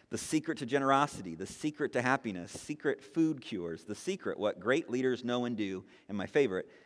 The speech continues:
Secret Messages, Training a Happy Dog. So as, as believers in Christ, <laughs> uh, we can also often fall into the, the same trap of trying to find the secrets to a happy life, can't we?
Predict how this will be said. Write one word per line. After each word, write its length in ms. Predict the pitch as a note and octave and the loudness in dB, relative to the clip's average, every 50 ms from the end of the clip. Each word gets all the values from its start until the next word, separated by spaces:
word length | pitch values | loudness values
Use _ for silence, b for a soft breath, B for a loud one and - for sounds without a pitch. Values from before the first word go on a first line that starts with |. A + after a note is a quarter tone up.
| B B B _ | B B B _
Secret 360 | - - - D#3 - C#3 - | -8 -6 -6 -2 -2 -2 0
Messages, 500 | A#2 B2+ B2 - A#2 F2+ F2+ D#2 D2+ - | 0 0 0 0 -4 -6 -4 -6 -8 -10
Training 360 | - - A#2+ B2 C3 C3 A#2+ | -8 -8 -6 -4 -4 -4 -4
a 60 | G#2+ | -4
Happy 240 | G2+ A2+ A2 G#2+ A2+ | -2 -2 -2 -4 -4
Dog. 300 | G2 F2+ D#2+ - - - - _ _ _ _ _ _ _ _ _ _ _ _ _ _ b b b b b b b b b b b b b b b b b b b _ _ _ | -6 -8 -8 -10 -14 -20 -20 _ _ _ _ _ _ _ _ _ _ _ _ _ _ b b b b b b b b b b b b b b b b b b b _ _ _
So 140 | - - D#3 | 4 8 8
as, 100 | C#3 B2 | 8 8
as 160 | A#2 C3 C3+ | 8 4 4
believers 420 | A2 A#2 D#3+ E3 G3 G#3 G3+ F3 F3+ | 4 6 6 6 8 10 8 8 8
in 60 | F3 | 4
Christ, 540 | C#3 - - C3 - A#2+ A2+ - - - - - - | 2 4 6 8 8 6 6 2 -4 -6 -8 -10 -10
<laughs> 120 | - - | -8 0
uh, 200 | - A2 G2 G2 B B B B B B B B B B B B | 2 2 2 2 B B B B B B B B B B B B
we 100 | - C3+ | 0 2
can 100 | C#3 B2+ | 4 6
also 340 | B2 B2+ B2 - A#2+ A2 G#2+ - | 6 4 4 2 -2 -4 -2 2
often 300 | - A#2 B2+ - C3+ A#2+ | 4 6 6 6 4 0
fall 360 | A2+ - - B2+ B2 B2 B2 | 2 8 10 12 12 12 12
into 120 | B2 A#2 A#2 | 10 6 2
the, 220 | G2 G2+ G2+ F#2+ - | 0 0 0 0 0
the 80 | F#2+ | -2
same 300 | G2+ - C#3 A#2+ A#2 A#2 | -2 -2 0 0 0 0
trap 400 | - - - G2 F2+ F2+ F2+ - | -2 0 0 2 2 0 -2 -6
of 80 | - F#2 | -12 -8
trying 240 | - - G#2 G2+ G2 | -6 -4 -4 -4 -4
to 80 | G2 | -4
find 280 | - - G2 G2 F#2+ F2+ | -4 -4 -4 -4 -4 -8
the 60 | F2 | -10
secrets 640 | - - - B2+ A2 - F#2 D2+ - - - - - - | -12 -8 -6 -6 -6 -6 -8 -10 -10 -12 -18 -18 -18 -14
to 180 | - F#2+ F2+ F2+ | -12 -8 -6 -6
a 60 | E2+ | -6
happy 260 | - F2 D#2+ - F2 | -6 -6 -8 -8 -8
life, 340 | E2 D#2+ C#2+ B1+ - - - _ _ _ _ _ | -8 -8 -8 -8 -10 -16 -20 _ _ _ _ _
can't 140 | G2 F2 | -16 -12
we? 160 | C#2 F2 F#2+ | -10 -10 -12